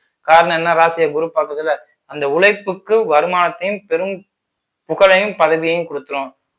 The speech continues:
அப்படிங்கிற ஒரு தன்மை. குறிப்பா எழுத்து சார்ந்த துறையில இருக்கிற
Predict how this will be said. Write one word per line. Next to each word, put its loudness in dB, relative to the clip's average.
அப்படிங்கிற 0
ஒரு 2
தன்மை. -8
குறிப்பா 4
எழுத்து 4
சார்ந்த 4
துறையில 2
இருக்கிற -2